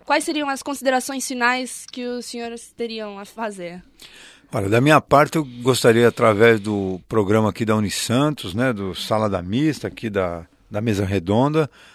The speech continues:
Speaker 2: deixar um grande abraço a cada cirurgião dentista aqui da nossa cidade, da nossa região e, por que não dizer, do Brasil, já que tá na internet o programa.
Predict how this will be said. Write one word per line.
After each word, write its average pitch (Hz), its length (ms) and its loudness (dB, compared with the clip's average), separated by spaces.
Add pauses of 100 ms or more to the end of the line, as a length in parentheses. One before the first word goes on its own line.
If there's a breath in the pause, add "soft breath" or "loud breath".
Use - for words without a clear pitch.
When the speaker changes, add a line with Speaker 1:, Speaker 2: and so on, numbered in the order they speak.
(140 soft breath)
Speaker 2:
deixar 107 380 0
um 120 180 0
grande 151 500 6
abraço 113 880 2 (600 soft breath)
a 110 140 -2
cada 160 500 2
cirurgião 120 540 0
dentista 113 540 -2
aqui 113 180 -6
da 107 160 2
nossa 127 340 0
cidade, 107 720 0
da 101 160 0
nossa 110 300 -2
região 101 360 0
e, 143 60 -2
por - 160 -16
que 151 160 -2
não 156 140 0
dizer, 131 240 2
do 131 120 -6
Brasil, 123 560 2
já 120 140 4
que - 100 -8
tá 117 160 0
na 110 140 0
internet 101 640 0
o 90 40 -10
programa. 113 580 0